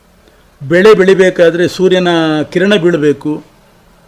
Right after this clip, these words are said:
ಇಲ್ಲದಿದ್ದರೆ ಆ ಮೊಳಕೆ ಮೇಲೆ, ಸಸ್ಯಗಳ ಮೇಲೆ ಸೂರ್ಯನ ಕಿರಣ ಬೀಳದೇ ಇದ್ದರೆ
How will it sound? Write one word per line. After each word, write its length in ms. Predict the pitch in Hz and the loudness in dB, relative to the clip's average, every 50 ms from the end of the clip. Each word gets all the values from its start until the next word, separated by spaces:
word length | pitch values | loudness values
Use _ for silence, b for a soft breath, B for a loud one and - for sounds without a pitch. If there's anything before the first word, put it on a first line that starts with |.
| _ _ _ | _ _ _
ಇಲ್ಲದಿದ್ದರೆ 320 | 196 185 180 180 180 175 | -6 -4 -4 0 0 0
ಆ 60 | 165 156 | 0 0
ಮೊಳಕೆ 420 | 147 151 170 190 175 - 196 185 | 0 0 0 0 0 0 -2 -2
ಮೇಲೆ, 380 | 180 170 165 165 170 175 170 151 | 0 -2 -2 -2 -2 -2 -2 -2
ಸಸ್ಯಗಳ 460 | - 170 156 - - 196 180 180 175 | -2 -2 -4 -2 -2 -2 -2 -2 -4
ಮೇಲೆ 320 | 170 170 170 170 170 165 | -2 -2 -2 -2 -2 -4
ಸೂರ್ಯನ 360 | - - 175 175 170 170 170 | -4 -4 -4 -2 -2 -2 -4
ಕಿರಣ 300 | 170 - - 170 170 170 | -6 -6 -4 -6 -4 -4
ಬೀಳದೇ 420 | 170 147 151 175 180 156 165 160 151 | -4 -4 -4 -4 -2 -2 -2 -2 -2
ಇದ್ದರೆ 580 | 143 127 135 135 131 131 151 175 190 b b | -4 -6 -6 -6 -6 -6 -6 -6 -8 b b